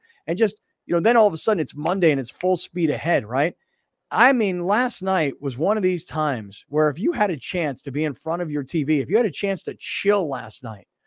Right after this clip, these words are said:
you had the Raiders and the Packers game on Monday Night Football. You, I, I was watching the Dodgers and the Diamondbacks. Whoa, Arizona, eighty-four win team in the same division,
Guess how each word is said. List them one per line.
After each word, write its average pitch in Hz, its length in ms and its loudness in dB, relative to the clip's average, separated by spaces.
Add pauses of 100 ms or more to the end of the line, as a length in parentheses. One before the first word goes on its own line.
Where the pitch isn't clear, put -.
(600)
you 208 180 -2
had 143 480 4 (140)
the 120 100 -12
Raiders 160 460 4
and 143 100 0
the 120 60 -4
Packers 147 480 -4
game 190 240 -2
on 202 240 -4
Monday 135 180 -4
Night 127 200 -6
Football. 151 420 -8 (560)
You, 190 360 2
I, 135 280 -6
I 143 220 0
was 180 180 4
watching 147 500 0 (140)
the 127 100 -2
Dodgers 165 680 2
and 143 120 -2
the 127 60 0
Diamondbacks. 190 800 2
Whoa, 147 800 8 (680)
Arizona, 156 1040 4 (340)
eighty-four 214 840 4
win 208 460 -2
team 220 420 -2 (540)
in 165 140 0
the 147 120 0
same 214 420 -2
division, 190 600 0